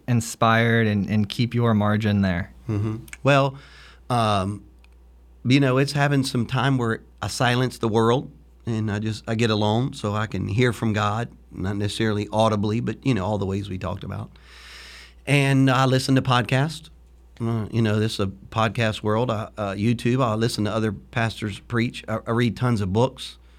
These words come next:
Speaker 2: Uh, I like productivity and, uh, management and leadership, things like that, you know, outside the, the, the Christian world, if you will. And so those are all the things that I do that grow, grow me.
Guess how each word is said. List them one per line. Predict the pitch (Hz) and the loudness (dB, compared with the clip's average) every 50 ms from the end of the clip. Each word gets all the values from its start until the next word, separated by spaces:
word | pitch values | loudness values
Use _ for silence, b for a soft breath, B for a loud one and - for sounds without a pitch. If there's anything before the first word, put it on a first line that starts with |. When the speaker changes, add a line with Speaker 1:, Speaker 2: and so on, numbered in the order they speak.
| b b b b b b - - | b b b b b b -12 -8
Speaker 2:
Uh, | 107 110 110 107 107 104 101 - - - | -6 -4 -4 -4 -4 -4 -6 -8 -8 -4
I | 110 117 120 | -2 0 0
like | 117 110 110 - - - - - | 0 0 -2 -4 -10 -18 -20 -10
productivity | - - 127 120 120 113 101 - - 120 107 110 113 113 110 113 117 | -2 0 2 2 2 0 0 -2 -2 -2 0 0 0 0 0 0 0
and, | 113 101 98 92 85 b b b b b b b b b b b - - - | -2 -2 -2 -2 -4 b b b b b b b b b b b -20 -14 -10
uh, | 107 101 95 | -8 -6 -2
management | 92 98 120 131 123 127 120 110 110 117 120 113 117 110 - | 0 2 2 4 4 2 0 0 0 0 0 0 0 -2 -2
and | 104 101 98 101 - - | -4 -4 -4 -4 -6 -4
leadership, | 98 107 123 127 117 117 101 - - 120 120 - - - | -2 0 0 2 2 0 0 0 0 0 -2 -2 -6 -4
things | - 131 127 123 110 104 | -2 0 0 0 0 -2
like | 110 104 98 104 | -2 -2 -2 -2
that, | 104 107 110 - 120 | -2 -2 -2 -2 -2
you | 127 | -2
know, | 117 113 - | -2 -2 0
outside | - 120 120 - 120 120 113 113 101 | -2 -2 -2 -2 -2 -2 -2 -2 -2
the, | 110 113 - - | -4 -6 -6 -6
the, | - 104 104 - - | -6 -6 -6 -4 -6
the | - 98 | -8 -4
Christian | - 123 113 - - 107 104 | -4 -4 -4 -2 -2 -2 0
world, | 98 101 101 98 - - | 0 0 -2 -4 -4 -4
if | 101 98 104 | -4 -4 -2
you | 104 104 | -2 -2
will. | 104 98 101 101 107 104 | -2 0 -2 -2 -2 -4
And | 101 104 98 101 101 - - - - - - | -4 -4 -4 -4 -6 -8 -12 -20 -20 -20 -18
so | - - 123 120 | -6 -2 0 2
those | 120 135 151 143 | 2 2 4 4
are | 120 107 | 2 2
all | 110 110 | 2 2
the | 101 104 | 0 0
things | 101 107 107 98 98 | 0 -2 -2 -2 -2
that | 104 98 | -2 -2
I | 101 | 0
do | 101 110 104 | 0 0 0
that | 98 98 | 0 0
grow, | 92 101 107 104 98 95 98 - - - - | 0 0 0 0 0 -2 -4 -8 -16 -14 -4
grow | - 113 110 98 | -2 0 2 2
me. | 104 110 101 80 - | 2 2 0 0 -4